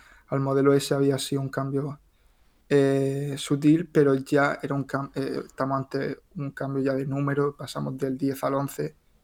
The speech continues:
y, y yo creo que debería haber, deberían haber traído más innovación, que además estaban saca-, sacando pecho de ello, y, y no ha sido así.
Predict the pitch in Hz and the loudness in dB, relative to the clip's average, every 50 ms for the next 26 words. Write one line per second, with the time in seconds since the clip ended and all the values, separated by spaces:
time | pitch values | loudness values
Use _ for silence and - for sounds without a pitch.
0 | _ _ _ _ _ - 151 151 143 139 135 135 135 135 131 135 139 - - 147 | _ _ _ _ _ 0 2 2 4 4 2 2 0 -2 -4 -8 -12 -8 -6 -2
1 | 139 139 131 135 135 135 135 139 135 139 139 139 135 131 131 135 131 135 139 151 | 0 0 0 0 0 0 0 0 0 0 -2 -2 -2 -2 -2 -2 -4 -4 -6 -6
2 | 143 143 139 143 - _ _ _ _ _ _ _ _ _ _ _ _ _ _ - | -8 -8 -10 -14 -16 _ _ _ _ _ _ _ _ _ _ _ _ _ _ 4
3 | 139 139 135 139 139 143 139 143 - 139 139 139 135 135 135 135 143 139 139 131 | 6 6 6 4 4 2 2 2 4 4 6 4 4 4 2 0 0 0 0 -2
4 | 131 127 - - 143 147 160 170 185 175 - 151 143 143 143 139 135 131 135 - | -2 -2 0 0 2 2 2 2 -2 -4 -4 -6 -6 -6 -4 -4 -4 -4 -4 -4
5 | 139 139 - - 139 139 135 - 156 - - - - 139 135 135 135 135 139 131 | -4 -2 -2 0 0 0 0 -2 -6 -12 -8 -4 -4 -2 -2 -2 -2 -2 -2 -2
6 | - - 143 147 147 143 139 147 151 170 - - _ _ _ _ _ _ _ _ | -2 -4 -4 -2 -2 -2 -2 -2 -4 -4 -6 -10 _ _ _ _ _ _ _ _
7 | _ _ _ - 160 160 151 139 139 131 131 131 139 - - 143 135 131 131 135 | _ _ _ 0 2 4 6 6 6 6 4 2 -2 -4 -4 -4 -4 -2 -2 -4
8 | 131 - - 139 135 - - 131 - - 135 127 | -6 -4 -4 -4 -4 -4 -4 -6 -8 -10 -10 -12